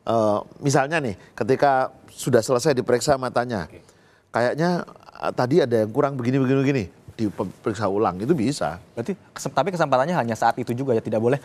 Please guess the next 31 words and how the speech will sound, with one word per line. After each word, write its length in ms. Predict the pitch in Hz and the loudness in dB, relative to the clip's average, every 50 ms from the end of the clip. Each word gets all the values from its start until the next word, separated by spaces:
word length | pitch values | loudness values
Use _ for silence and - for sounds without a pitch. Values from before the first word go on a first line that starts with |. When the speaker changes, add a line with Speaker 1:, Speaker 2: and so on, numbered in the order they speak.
| - - | -8 -12
Speaker 2:
pulang 300 | - - 120 117 107 107 | -4 0 2 2 2 2
dulu, 340 | 107 110 113 123 127 127 123 | 0 -2 0 2 2 2 0
menjalani 380 | 117 107 110 101 104 104 110 | 0 -2 -2 -2 -2 -4 -4
pengobatan 480 | 104 - 113 107 104 107 104 - 117 113 | -6 -6 -6 -4 -2 -2 0 0 -2 -2
dulu, 160 | 117 127 139 | -2 -2 -2
nggak 100 | 113 95 | -2 -2
boleh 160 | 101 113 117 107 101 | -2 -2 -2 -2 -4
begitu, 160 | 104 92 98 | -6 -6 -6
atau 160 | 98 113 107 | -6 -4 -4
bagaimana? 320 | 107 110 101 90 82 82 - _ _ _ - | -4 -4 -6 -8 -10 -12 -16 _ _ _ -2
Speaker 1:
Nggak, 200 | 147 165 156 123 113 | 0 2 2 2 0
ka-, 140 | - 127 123 | -2 -2 0
kami 240 | 101 151 143 165 196 | 2 2 2 2 4
tidak 240 | 196 190 151 135 127 | 6 8 8 8 6
masuk 320 | 131 131 - 160 135 143 | 4 2 4 4 4 4
ke 20 | 139 | 4
dalam 220 | 131 120 117 120 | 4 4 4 2
itu. 300 | 123 135 123 - 104 80 | 0 -2 -2 -2 -2 -4
Speaker 2:
Oke. 180 | 78 - - 90 80 | -4 -8 -10 -2 0
Speaker 1:
Itu 480 | 120 123 123 165 165 165 160 160 - - | 0 2 4 4 4 6 4 2 2 0
tim, 400 | - 139 135 127 127 127 127 127 | 0 2 2 2 0 -2 -4 -4
eh, 240 | - - 120 117 117 | -2 0 0 2 2
dokter 320 | 110 113 95 - 139 120 107 104 | 2 0 0 0 0 0 0 0
yang 220 | 98 98 101 98 | 0 0 -2 -4
akan 320 | - - 107 104 - 117 117 120 | -6 -6 -4 0 0 0 2 2
<laughs> 40 | 117 | 2
menyimpulkan 680 | 151 135 147 151 139 131 123 143 139 139 - 135 120 - - - - - - | 0 2 2 0 0 2 2 2 4 4 4 2 2 0 -6 -16 -6 0 0
apakah 460 | 131 127 139 139 - 139 131 120 120 | 2 2 2 2 2 2 2 2 2
harus 160 | 127 135 - - | 2 0 0 0
melalui 300 | 139 131 135 135 143 131 | 2 2 2 2 0 -2
jeda. 380 | 113 127 120 104 139 135 135 | -2 -2 0 2 4 4 4